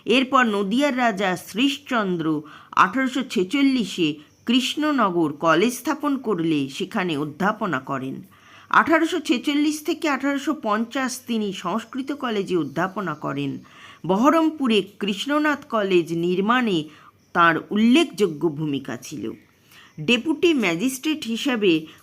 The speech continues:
মুর্শিদাবাদ ও কান্দিতে দাতব্য চিকিৎসালয়, মেয়েদের স্কুল, রাস্তাঘাট নির্মাণ করেন। আঠারোশো ঊনপঞ্চাশ সালে বেথুন সাহেব যখন ক্যালকাটা ফিমেল স্কুল স্থাপন করেন,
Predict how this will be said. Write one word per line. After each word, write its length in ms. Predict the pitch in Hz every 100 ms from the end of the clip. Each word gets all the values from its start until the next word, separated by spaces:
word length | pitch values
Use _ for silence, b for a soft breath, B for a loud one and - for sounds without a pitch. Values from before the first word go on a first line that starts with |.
| -
মুর্শিদাবাদ 720 | 208 247 330 277 277 226 185
ও 40 |
কান্দিতে 760 | 185 - 160 185 233 254 208 180
দাতব্য 580 | 151 147 247 233 233 269
চিকিৎসালয়, 880 | 220 - 185 - 185 180 175 170 170
মেয়েদের 520 | 165 208 214 233 226
স্কুল, 540 | - - 170 180 185
রাস্তাঘাট 880 | 175 165 170 185 - 254 196 185 180
নির্মাণ 480 | 151 151 143 147 143
করেন। 360 | 139 139 143 135 B B -
আঠারোশো 460 | 196 294 294 302
ঊনপঞ্চাশ 680 | 285 247 262 311 311 339 -
সালে 280 | 294 214 165
বেথুন 460 | 127 185 190 381
সাহেব 420 | 370 269 233 220 190
যখন 340 | 202 208 185 -
ক্যালকাটা 560 | 165 190 214 240 233 196
ফিমেল 540 | - 196 180 226 277
স্কুল 320 | 277 - 294
স্থাপন 480 | 269 - 190 185 175
করেন, 380 | 170 160 160